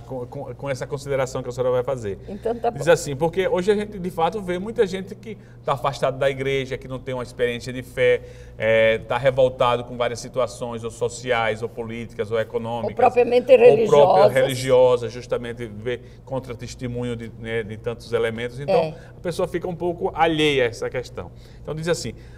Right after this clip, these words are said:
Speaker 1: Num mundo tão desigual e violento, como podemos animar aquelas pessoas que sentem sua fé abalada?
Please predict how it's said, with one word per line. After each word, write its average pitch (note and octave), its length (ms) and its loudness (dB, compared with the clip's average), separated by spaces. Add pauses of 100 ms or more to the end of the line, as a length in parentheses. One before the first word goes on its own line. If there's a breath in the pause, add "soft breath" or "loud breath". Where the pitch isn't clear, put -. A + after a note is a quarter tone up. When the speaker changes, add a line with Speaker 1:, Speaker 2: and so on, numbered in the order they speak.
Speaker 1:
Num F#3 120 -6
mundo G#3+ 240 2
tão A#3+ 180 6
desigual E3+ 580 4
e B2+ 60 -2
violento, A2+ 580 0
como A#3 240 -6
podemos E3+ 460 0
animar B2+ 540 0
aquelas C3 320 -4
pessoas C3+ 420 -6
que C#3+ 120 -10
sentem C3+ 360 -8
sua B2 220 -6
fé B2 180 -4
abalada? A2 600 -4